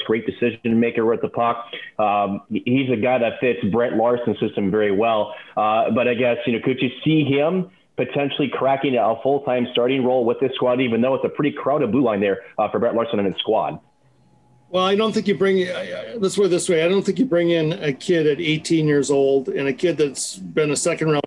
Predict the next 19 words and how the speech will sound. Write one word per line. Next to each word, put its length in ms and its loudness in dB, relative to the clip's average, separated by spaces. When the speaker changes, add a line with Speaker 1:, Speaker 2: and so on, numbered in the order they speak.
Speaker 2:
draft 360 0
pick 280 0
and, 380 0
and 360 -2
have 120 2
him 120 -4
sit 540 -2
or 120 2
have 160 2
him 300 0
be 140 0
playing, 640 0
you 300 -2
know, 340 0
bottom 380 0
three, 580 0
you, 300 -2
you 140 0
know, 240 0